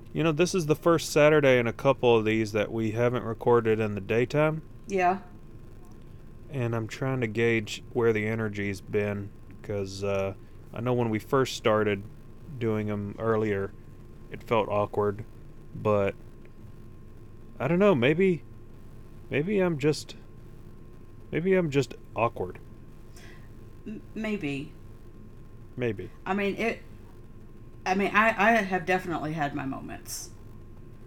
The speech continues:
Speaker 1: Yeah.
Speaker 2: Of just being an
Speaker 1: Okay.
Speaker 2: awkward person.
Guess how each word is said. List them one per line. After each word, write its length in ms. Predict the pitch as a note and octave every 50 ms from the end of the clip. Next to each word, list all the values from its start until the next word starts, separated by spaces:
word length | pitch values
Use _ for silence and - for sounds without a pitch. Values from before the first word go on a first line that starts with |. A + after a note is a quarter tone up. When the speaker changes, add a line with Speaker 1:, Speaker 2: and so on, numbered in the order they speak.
| - - - - - -
Speaker 1:
Yeah. 300 | - A2+ G#2+ G#2+ A2 C#3+ -
Speaker 2:
Of 100 | - E3
just 220 | - F3 F3 - -
being 240 | F#3+ F#3+ F#3+ F3+ E3+
an 80 | D3+
Speaker 1:
Okay. 240 | - D3+ D#3+ E3+ G#3+
Speaker 2:
awkward 220 | G3 - D#3 D3+
person. 580 | - - A#2 A#2+ - - - G#2+ A2 G2+ - -